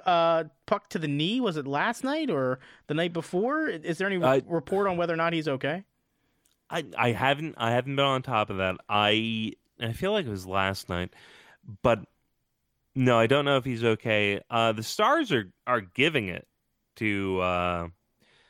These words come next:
Speaker 2: to the Preds. Um, but so far it's tied one one. And here's my thing about the hockey playoffs is it's almost like a second season.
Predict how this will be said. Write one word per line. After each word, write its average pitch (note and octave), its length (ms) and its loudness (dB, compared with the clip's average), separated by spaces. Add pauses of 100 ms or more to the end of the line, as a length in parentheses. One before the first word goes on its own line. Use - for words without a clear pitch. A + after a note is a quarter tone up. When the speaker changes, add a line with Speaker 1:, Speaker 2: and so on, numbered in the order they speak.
(500)
Speaker 2:
to A#2 120 -4
the G2 100 0
Preds. F2 600 0 (280)
Um, G#2 560 0 (240)
but E3 240 2 (640)
so F3 240 0
far D#3+ 180 4
it's - 160 -4
tied C#3 300 2
one B2+ 320 0
one. G#2 420 2 (560)
And D3+ 160 2
here's A3 300 0
my B3 140 0
thing G#3 180 -2
about E3+ 160 -2
the B2 80 -12
hockey A#2+ 340 -2
playoffs A#2 640 0 (540)
is B2+ 640 0 (920)
it's E3 240 -2 (180)
almost A3 540 0
like B2+ 280 2 (540)
a B2 60 -6
second B2 500 -4
season. E2 400 -8